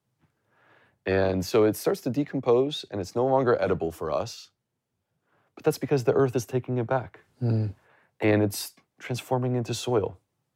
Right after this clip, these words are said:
Speaker 1: And that healthy soil then nourishes the next seed
Speaker 2: Mm.
Speaker 1: that's ready to grow and repeat the cycle. And every single step that I just described to you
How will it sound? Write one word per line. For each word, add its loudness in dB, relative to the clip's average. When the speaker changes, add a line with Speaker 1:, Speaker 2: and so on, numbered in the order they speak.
Speaker 1:
And 2
that 0
healthy -4
soil 2
then 0
nourishes -4
the -6
next -6
seed -4
Speaker 2:
Mm. 2
Speaker 1:
that's -8
ready 0
to -8
grow 2
and -2
repeat -4
the -8
cycle. -6
And -8
every 0
single 2
step 2
that -2
I -2
just -4
described -2
to -10
you -10